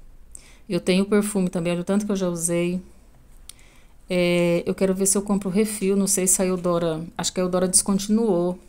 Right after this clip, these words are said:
essa linha, né, não, não tenho certeza,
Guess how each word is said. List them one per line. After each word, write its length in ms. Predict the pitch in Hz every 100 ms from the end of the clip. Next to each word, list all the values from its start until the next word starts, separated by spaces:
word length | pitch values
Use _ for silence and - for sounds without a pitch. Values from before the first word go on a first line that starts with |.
| - - - - - - - - - - - - - - -
essa 260 | 170 -
linha, 380 | 175 175 190 214
né, 200 | 185 185
não, 140 | 185
não 260 | 170 165 165
tenho 180 | 180 170
certeza, 720 | - 170 - 165 180 202 208